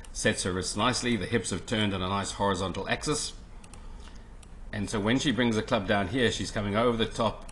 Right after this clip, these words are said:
and she's got no alignments through impact. So in other words, her left arm is completely buckled.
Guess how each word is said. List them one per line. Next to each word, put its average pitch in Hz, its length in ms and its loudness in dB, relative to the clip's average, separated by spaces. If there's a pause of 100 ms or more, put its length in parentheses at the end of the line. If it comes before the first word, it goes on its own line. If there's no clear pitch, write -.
and 120 180 -8
she's 101 160 -4
got 90 160 0
no 107 220 6
alignments 95 560 2
through 92 140 0
impact. 156 480 2 (920)
So - 160 -4
in 95 60 0
other 95 120 2
words, 92 200 0
her 95 100 -2
left 104 380 2
arm 98 280 0
is 90 120 -4
completely 104 500 -4
buckled. 120 520 -2